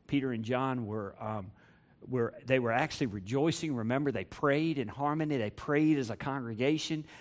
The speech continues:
They were praying for boldness. They were praying for courage. They were, they were in harmony. They were in one accord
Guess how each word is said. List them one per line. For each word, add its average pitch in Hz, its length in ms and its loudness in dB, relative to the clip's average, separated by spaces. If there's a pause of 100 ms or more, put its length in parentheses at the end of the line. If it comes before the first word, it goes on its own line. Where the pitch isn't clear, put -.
(100)
They 127 120 2
were 107 120 -4
praying 160 460 0
for 127 160 -4
boldness. 151 640 0 (160)
They 127 100 2
were 110 120 -4
praying 165 440 0
for 131 140 -4
courage. 165 640 -2 (2250)
They 135 160 4
were, 117 480 0 (880)
they 135 120 0
were 120 240 -4 (120)
in 127 120 -2
harmony. 160 560 0
They 127 180 -2
were 123 120 -2
in 113 120 -2
one 127 140 -2
accord 165 640 0